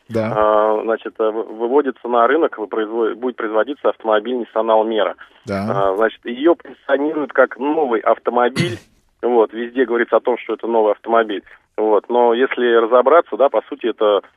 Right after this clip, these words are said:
Speaker 2: старый автомобиль, который в Китае сняли с производства, и, э, всю начинку, э, в которой, значит, э, планируют поставить от того же Логана.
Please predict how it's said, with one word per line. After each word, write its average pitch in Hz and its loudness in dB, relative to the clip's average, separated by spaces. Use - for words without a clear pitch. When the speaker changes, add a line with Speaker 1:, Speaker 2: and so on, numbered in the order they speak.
Speaker 2:
старый 120 6
автомобиль, 117 0
который 110 -2
в - -20
Китае 110 2
сняли 104 0
с - -12
производства, 110 0
и, 104 -6
э, 104 2
всю 117 -6
начинку, 113 -2
э, 101 0
в - -16
которой, 120 0
значит, 107 0
э, 110 0
планируют 113 0
поставить 110 2
от 101 2
того 107 2
же 117 -2
Логана. 120 4